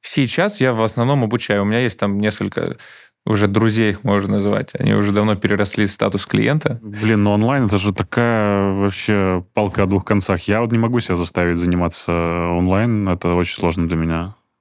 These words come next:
Speaker 2: Всё время тебе нужно, ну, ре-, если это дома, ну, тем более вообще никак.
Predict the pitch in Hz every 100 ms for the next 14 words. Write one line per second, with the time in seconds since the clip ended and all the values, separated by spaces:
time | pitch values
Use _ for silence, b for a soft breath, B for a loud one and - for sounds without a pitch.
0 | - - - 92 101 104 92 95 92 92
1 | 95 92 92 90 92 95 101 95 107 90
2 | 87 101 117 92 87 87 87 82 80 80
3 | 82 - 82 80 - -